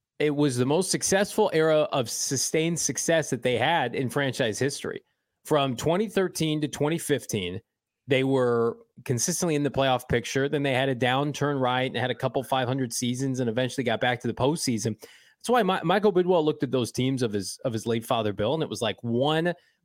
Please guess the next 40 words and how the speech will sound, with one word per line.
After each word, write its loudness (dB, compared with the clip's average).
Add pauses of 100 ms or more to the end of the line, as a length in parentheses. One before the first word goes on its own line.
postseason 0
in, -2
like, -2
half 0
a 2
decade, 0
and 0
then -2
they'd -4
be -6
irrelevant 2
again. 0 (280)
And 0
so 2
I, 0 (180)
I'm 0
with 2
Bo, 4
and 0
I 2
think -2 (320)
what 2
makes 0
it 2
even 2
more 4
difficult 0
is -4 (180)
years 0
like 0
last -2
year, -6
right? -2 (340)
When 0
you're 2
expected -2
to 0
make 0
the -2
playoffs -2